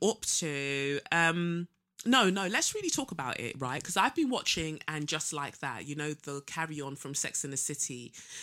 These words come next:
um, starring Carrie and her other people. Is it Miranda and Charlotte? Samantha said, "Fuck all of you lot." Um,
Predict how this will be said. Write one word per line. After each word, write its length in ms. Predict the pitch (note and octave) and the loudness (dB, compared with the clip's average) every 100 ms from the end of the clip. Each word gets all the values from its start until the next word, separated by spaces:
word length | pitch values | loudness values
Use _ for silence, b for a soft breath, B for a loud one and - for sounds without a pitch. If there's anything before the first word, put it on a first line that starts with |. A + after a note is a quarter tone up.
| B | B
um, 540 | - C#3 A#2+ A#2+ C#2+ C#2 | -4 -4 -4 -8 -14 -6
starring 440 | - - D#3 C#3 C3+ | -2 0 -2 -4 -8
Carrie 720 | - C#3+ C3+ C#3 C3+ C3 C3 - | -6 -4 -4 -6 -10 -12 -14 -12
and 640 | C3 B2 B2 B2 B2 A#2+ - - _ - | -12 -10 -8 -8 -8 -8 -12 -14 _ -14
her 220 | - C3 | -10 -8
other 160 | - C3 | -8 -10
people. 240 | - B2+ | -14 -12
Is 80 | B2+ | -8
it 100 | C#3 | -6
Miranda 500 | C3+ C3 B2+ C3 C3 | -6 -6 -6 -8 -8
and 160 | B2 B2 | -8 -4
Charlotte? 520 | - C3 B2+ A#2+ - _ _ _ _ _ _ _ - | -2 -2 -4 -8 -12 _ _ _ _ _ _ _ -4
Samantha 380 | - C#3+ A#2+ B2 | 0 0 0 -2
said, 200 | B2+ A#2 | -4 -2
"Fuck 200 | C#3 - | -4 -4
all 80 | C3 | -6
of 60 | B2+ | -6
you 200 | B2+ B2 | -4 -4
lot." 220 | A#2 - B B B B - | -4 -8 B B B B 4
Um, 800 | G3+ G3 F#3+ G3 G3+ F#3 F2 G#1+ | 8 10 8 6 2 -2 -8 -16